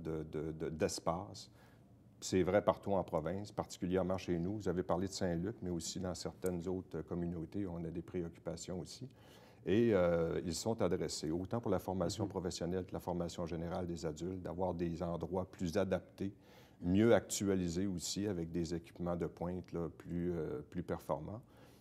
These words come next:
Speaker 1: Mais, euh, ces, ces, ces dossiers-là, en fait, présentement, sont déjà attachés, sont déjà présentés, sont dans la filière administrative du côté
Speaker 2: Ouais.
Speaker 1: du ministère. Et, euh, ça va suivre son cours. On devrait avoir des réponses, euh.
Speaker 2: Là, quand on reçoit, euh,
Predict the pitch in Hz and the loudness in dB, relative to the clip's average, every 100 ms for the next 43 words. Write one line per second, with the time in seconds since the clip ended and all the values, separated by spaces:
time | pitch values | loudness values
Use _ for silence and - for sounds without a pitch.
0 | - 85 90 87 85 85 82 80 76 76 | -8 -2 2 2 2 2 2 0 0 -4
1 | - 85 82 80 - 85 - - - 87 | -2 0 0 0 -2 -4 -4 -8 0 2
2 | 104 98 87 90 107 85 104 - 87 82 | 2 2 4 4 2 0 -4 -2 0 0
3 | 73 - 85 - 85 - - - - 82 | -2 -2 -4 -2 -4 -4 -16 -20 -14 -2
4 | 95 87 92 104 - 98 - 107 - - | 4 4 4 -2 -2 -4 -2 -6 -8 -20
5 | - - 90 85 80 90 82 101 - 98 | -20 -6 -2 0 2 2 2 0 0 0
6 | 90 85 82 104 92 87 85 85 - 90 | 2 0 0 -4 0 0 0 -2 -2 0
7 | 95 87 90 87 - - 87 92 87 82 | 2 0 -2 -2 -4 -4 -2 -4 -6 -8
8 | - 82 98 87 82 71 - 82 85 104 | -4 -2 -2 -2 -4 -6 -6 -4 -4 -6
9 | - - - - 92 95 82 80 - 80 | -12 -20 -20 -4 0 2 2 0 -2 -2
10 | 80 - 85 - 78 80 - 87 95 82 | -2 -2 -4 -2 -2 -2 -2 -4 -4 -4
11 | 80 78 85 87 87 90 76 - - 85 | 0 0 0 0 0 0 -4 -6 -8 -8
12 | - - 139 139 117 123 113 117 - 120 | -8 0 2 4 6 8 10 8 8 10
13 | 135 143 131 104 90 | 10 12 10 8 6